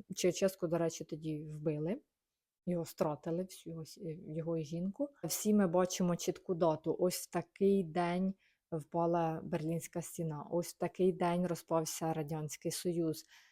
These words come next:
Але це не все було так чітко в життях звичайних людей. Ну, Крістіан виріс, він став вчителем англійської мови, був за кордоном.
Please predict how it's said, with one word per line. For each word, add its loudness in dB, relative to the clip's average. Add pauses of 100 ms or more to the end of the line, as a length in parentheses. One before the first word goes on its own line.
(440)
Але 8
це 2
не 4
все 2
було 6
так 2
чітко 0
в 0
життях 0 (960)
звичайних 4
людей. 2 (120)
Ну, 8
Крістіан 2 (420)
виріс, 6
він 0
став 6
вчителем -6
англійської -2
мови, 6 (880)
був -4
за -2
кордоном. 2